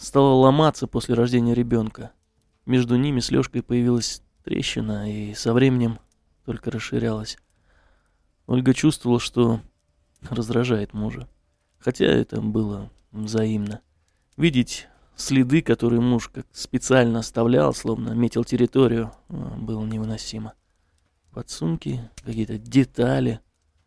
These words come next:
Он недавно с помойки притащил автомобильное кресло и поставил перед компьютером вместо нормального офисного. Иногда Ольга думала, что он делает всё это специально,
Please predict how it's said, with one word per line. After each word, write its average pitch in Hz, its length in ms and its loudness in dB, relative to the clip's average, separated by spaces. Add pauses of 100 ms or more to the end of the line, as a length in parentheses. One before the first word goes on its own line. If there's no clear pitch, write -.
(400)
Он 113 340 -2
недавно 123 400 4
с - 80 -8
помойки 131 400 2
притащил 120 520 -2
автомобильное 123 580 0
кресло 143 420 0
и 110 200 -6
поставил 117 480 -2
перед 120 220 -4
компьютером 117 640 -4
вместо 110 480 -8
нормального 117 640 -2 (140)
офисного. 117 680 -8 (840)
Иногда 127 580 -2 (760)
Ольга 139 240 2
думала, 139 400 0
что 117 340 -4
он 113 320 -4
делает 135 340 0
всё 131 140 -2
это 113 240 -6 (340)
специально, 117 800 -4